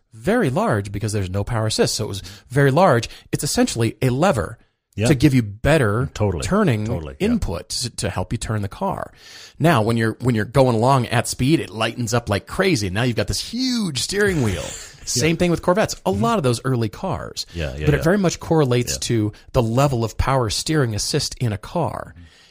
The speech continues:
Speaker 1: The Lotus Elise is a grand exception. The, the wheel is
Speaker 2: Yes.
Speaker 1: pretty small, but the
Speaker 2: It's
Speaker 1: car's
Speaker 2: small,
Speaker 1: pretty
Speaker 2: but the
Speaker 1: light, and it's unlike just about every other car.
Speaker 2: Yeah, it's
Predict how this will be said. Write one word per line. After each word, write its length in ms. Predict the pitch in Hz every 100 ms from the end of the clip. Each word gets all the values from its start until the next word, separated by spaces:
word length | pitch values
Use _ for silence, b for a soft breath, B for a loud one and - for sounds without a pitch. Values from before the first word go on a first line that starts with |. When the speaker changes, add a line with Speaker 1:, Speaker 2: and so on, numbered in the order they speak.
| B _ _ _ _
Speaker 1:
The 220 | 113 107 131
Lotus 380 | 139 139 127
Elise 340 | 123 113 104 -
is 100 | 107
a 40 |
grand 280 | 95 90 85
exception. 520 | - 110 90 - -
The, 260 | - 104 -
the 80 | 104
wheel 200 | 104 101
is 80 | 104
Speaker 2:
Yes. 160 | 78 -
Speaker 1:
pretty 180 | 180
small, 300 | 135 113 90
but 80 | 107
the 60 | 123
Speaker 2:
It's 60 | 147
Speaker 1:
car's 100 | 139
Speaker 2:
small, 320 | 131 90 82
Speaker 1:
pretty 140 | 160
Speaker 2:
but 40 | 104
the 40 |
Speaker 1:
light, 140 | 101
and 60 | -
it's 140 | 123 -
unlike 440 | 180 165 110 107 - _ -
just 140 | 165
about 180 | 107 92
every 180 | 95 87
other 100 | 92
car. 300 | - 117 -
Speaker 2:
Yeah, 180 | 92 -
it's 240 | 120 -